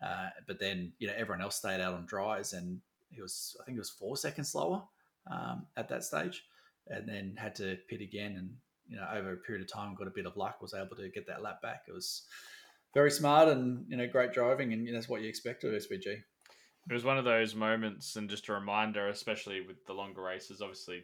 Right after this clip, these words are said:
Speaker 2: to a degree, most of us don't race in those races that are sort of those seventy odd lap long races. Most of them are, you know, the twenty minute,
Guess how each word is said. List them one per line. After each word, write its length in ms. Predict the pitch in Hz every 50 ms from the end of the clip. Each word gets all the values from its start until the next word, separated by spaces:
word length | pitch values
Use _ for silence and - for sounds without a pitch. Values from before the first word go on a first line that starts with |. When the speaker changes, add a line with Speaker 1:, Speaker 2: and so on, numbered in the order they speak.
| - -
Speaker 2:
to 100 | 110 101
a 60 | 95
degree, 280 | 95 - 98 95 95 90
most 300 | 92 92 92 - - -
of 60 | 90
us 220 | 90 92 - - - _ _ -
don't 180 | 95 92 87 - _ _ _ - 92 - _ _ _ -
race 400 | 98 90 90 90 - - - - -
in 140 | 92 92 92
those 240 | 92 90 90 92
races 400 | 98 90 90 90 - 98 92 87
that 160 | 92 95 92 90
are 60 | 90
sort 260 | - - 98 92 90
of 120 | 87 85 87
those 200 | 90 90 87 -
seventy 360 | - 107 98 92 92 92 92
odd 160 | 90 90 90
lap 180 | 92 92 92 - - _ _ _ -
long 200 | 101 95 92 92
races. 520 | 90 90 92 92 - - 107 107 101 98
Most 300 | 101 95 92 90 - -
of 60 | 92 90
them 100 | 92 92
are, 180 | 90 90 90 90 95
you 80 | 92
know, 120 | 87 87 90
the 80 | 95
twenty 380 | 92 - - 98 92 92 95 92
minute, 260 | 95 92 95 92 -